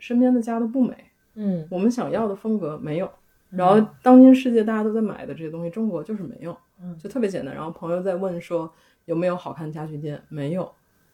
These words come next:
Speaker 1: 嗯，其实我，那，然后我想说，如果我们逛不到，那自己把它 create 出来就好了。嗯，但是 create 出来，我俩又比较理性，就是感性在前嘛，理性在后，就说那也不能做个生意把，把它赔了吧，
Speaker 2: 嗯。
Speaker 1: 就还是要把它变成一个 business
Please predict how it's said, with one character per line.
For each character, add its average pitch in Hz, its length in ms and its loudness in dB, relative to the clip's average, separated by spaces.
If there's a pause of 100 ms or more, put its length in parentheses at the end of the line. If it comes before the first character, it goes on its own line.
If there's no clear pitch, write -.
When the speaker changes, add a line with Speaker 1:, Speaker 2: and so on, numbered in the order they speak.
Speaker 1:
嗯， 151 160 -12
其 233 160 -6
实 247 80 6
我， 208 300 0
那， 196 160 -4
然 202 100 -4
后 220 100 2
我 220 40 -4
想 160 180 -8
说， 185 240 -2
如 190 140 2
果 233 80 2
我 208 60 0
们 139 100 -4
逛 190 180 -2
不 175 80 -2
到， 180 200 -4
那 180 100 -6
自 202 160 -6
己 175 80 -4
把 156 160 -6
它 147 120 -6
create 185 340 0
出 160 140 -8
来 143 200 -8 (220)
就 202 120 -2
好 - 260 -6
了。 - 220 -8 (600)
嗯， 135 260 -2
但 247 140 8
是 247 300 6
create 247 260 6
出 240 160 -2
来， 170 180 0
我 160 80 0
俩 175 180 -4
又 156 80 -4
比 156 160 -12
较 147 140 -6 (220)
理 165 200 -4
性， 170 280 -8
就 190 100 -2
是 196 60 0
感 185 240 -6
性 208 180 2
在 208 100 2
前 185 320 -8
嘛， 156 180 -12 (280)
理 151 140 -6
性 170 180 -6
在 156 160 -4
后， 151 240 -6
就 165 100 -4
说 196 320 -6 (300)
那 254 80 4
也 226 100 8
不 190 140 0
能 214 180 4
做 233 200 0
个 214 80 0
生 214 260 -4
意 208 160 0
把， - 220 -12
把 - 180 -14
它 170 80 -12
赔 175 240 -10
了 143 140 -4
吧， 175 240 -8 (100)
Speaker 2:
嗯。 202 260 -6
Speaker 1:
就 185 80 -4
还 165 160 -4
是 190 120 -4
要 220 60 0
把 170 120 -6
它 151 80 -8
变 196 180 -8
成 170 160 -8
一 160 60 -8
个 160 100 -10
business 185 420 -8